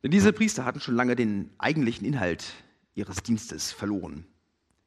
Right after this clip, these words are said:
und ihn ersetzt durch ihre eigenen Interessen und Bedürfnisse. Sie missbrauchten konsequent die Macht und Autorität, über die sie durch ihre Position verfügten, und Gott war ihnen dabei völlig egal.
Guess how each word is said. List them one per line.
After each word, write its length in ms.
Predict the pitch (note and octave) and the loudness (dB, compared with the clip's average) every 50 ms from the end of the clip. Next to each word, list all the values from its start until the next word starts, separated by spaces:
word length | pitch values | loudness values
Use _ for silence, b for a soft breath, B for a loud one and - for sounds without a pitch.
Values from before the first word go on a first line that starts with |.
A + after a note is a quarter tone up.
| _ _ _ _ _ _ _ _ _ _ - | _ _ _ _ _ _ _ _ _ _ -14
und 80 | - | -8
ihn 60 | F2+ G2 | -6 -4
ersetzt 560 | G2+ A2 B2 - - - - - - - - - - | -2 -2 -2 -2 -4 -6 -6 -8 -12 -14 -16 -18 -20
durch 160 | - - - | -20 -16 -14
ihre 160 | F#2+ E2 C2+ | -12 -10 -8
eigenen 400 | F2 F#2+ G2+ G2+ G2 F#2 F#2 - | -8 -8 -8 -8 -10 -12 -12 -10
Interessen 420 | - G#2+ - B2 A2+ A2+ - - | -10 -10 -8 -6 -8 -8 -8 -8
und 100 | F2+ G#2 | -10 -8
Bedürfnisse. 540 | - B2 B2 B2 A#2 G2+ F2+ - - - - - _ _ _ _ _ _ _ _ _ _ B B B B B B B B | -6 -4 -4 -4 -6 -6 -10 -12 -12 -14 -16 -20 _ _ _ _ _ _ _ _ _ _ B B B B B B B B
Sie 140 | B - C#3 | B 0 2
missbrauchten 560 | C#3 C3+ - - - C#3+ E3 - - - C3+ | 2 2 0 0 0 0 0 0 -2 -4 -2
konsequent 560 | - D#3+ D3 C#3+ C#3 - - D3+ F3+ - - - - - - _ _ _ _ _ _ _ - | -2 -2 -2 -2 -2 -2 0 -2 -2 -2 -8 -12 -16 -20 -20 _ _ _ _ _ _ _ -6
die 80 | G#2+ | -2
Macht 260 | G#2 A#2 - - - A2 | 0 0 0 -2 -4 -10
und 100 | G#2+ - | -8 -8
Autorität, 680 | - B2 - A2 G#2 G#2+ G#2+ - C3+ C#3+ D3+ - - - _ _ _ _ _ _ _ _ _ _ _ _ _ _ _ _ _ _ _ _ _ _ _ _ | -8 -8 -8 -8 -10 -10 -8 -6 -6 -6 -6 -8 -14 -18 _ _ _ _ _ _ _ _ _ _ _ _ _ _ _ _ _ _ _ _ _ _ _ _
über 160 | - A2+ A2 G2+ | -8 -6 -6 -4
die 100 | G2+ G2+ | -4 -4
sie 160 | G#2 G#2+ G#2 | -4 -6 -6
durch 280 | G2 - - G#2+ A2 | -6 -8 -12 -8 -6
ihre 140 | - A#2 A2 | -4 -4 -4
Position 400 | A2 - A#2 A2 G#2 - C3 B2 | -4 -4 -4 -4 -4 -4 -4 -4
verfügten, 580 | - A#2+ - - D3 B2+ - C3+ B2+ A#2 - B B B B B B B B B B B B B B B B B B B B _ _ _ | -4 -6 -8 -8 -10 -4 0 0 0 0 0 B B B B B B B B B B B B B B B B B B B B _ _ _
und 140 | - B2+ - | -6 -4 -4
Gott 260 | - - - - A2 | -6 -10 -10 -10 -12
war 160 | A2+ F2+ F2+ | -10 -10 -8
ihnen 220 | - D#2 G2 A2+ G#2+ | -8 -6 -4 -4 -4
dabei 320 | G2+ F#2 - - G#2 B2+ | -4 -6 -6 -8 -8 -8
völlig 380 | C3+ - - - E2+ - - - | -10 -14 -20 -20 -20 -18 -14 -10
egal. 340 | - G#2 G#2 - - - | -8 -6 -6 -6 -8 -12